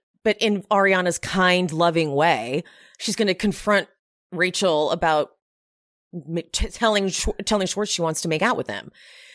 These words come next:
She's gonna s-, in, in her confessional, she's gonna say, "You know, we wanted Raquel to, like, find her voice and stuff, but we didn't mean, like, going up to Tom and asking if he wanted to make out with her."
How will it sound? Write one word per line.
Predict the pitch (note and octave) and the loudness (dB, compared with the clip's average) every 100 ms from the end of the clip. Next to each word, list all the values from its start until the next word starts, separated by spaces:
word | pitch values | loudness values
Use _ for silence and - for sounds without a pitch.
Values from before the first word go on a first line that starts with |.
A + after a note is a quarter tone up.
| - | -6
She's | - G#3+ | -4 -2
gonna | A#3 G#3 | 0 0
s-, | G3 - | -2 -2
in, | A3+ A3 | 0 2
in | B3 A#3 | 2 0
her | |
confessional, | A3 G#3 C4 C4 G#3 | 0 0 0 -2 -4
she's | F#3+ G#3+ F#3 | -4 -6 -4
gonna | G3+ F3+ | -2 -2
say, | - F#3+ F3 E3+ | 0 2 4 4
"You | - A#3 | 2 2
know, | A3 | 2
we | A3+ | 2
wanted | G#3 C#4+ F#4+ B3+ G#3+ G#3+ - - - - | 2 2 4 4 2 -2 -8 -16 -20 -4
Raquel | G3+ G3+ A#3 G#3+ | -2 2 4 4
to, | G3 | 2
like, | F3 E3 | 0 0
find | G#3 G#3+ G3+ | 0 0 0
her | F3 | 0
voice | F#3 A#3 C4+ | 0 0 0
and | G3+ | -2
stuff, | - - D#3+ D#3+ | -2 0 0 0
but | F3+ | -2
we | E3 | 0
didn't | G#3+ C4 E3 | 0 0 -2
mean, | G#3 A3 | -2 -2
like, | C3+ C3 - | -2 -4 -4
going | E3 F#3+ | -2 0
up | F3+ F3+ | -2 -4
to | D3+ | -8
Tom | - E3+ G3+ | -6 -2 -2
and | D3 | 0
asking | C#3+ D3+ E3+ | -2 -4 -8
if | C#3+ | -8
he | E3+ | -6
wanted | D3+ D3+ | -6 -4
to | B2 | -4
make | C3+ C#3 | -4 -2
out | C#3+ G#3 | -2 -2
with | - | -4
her." | - E2+ D3+ | -8 -8 -8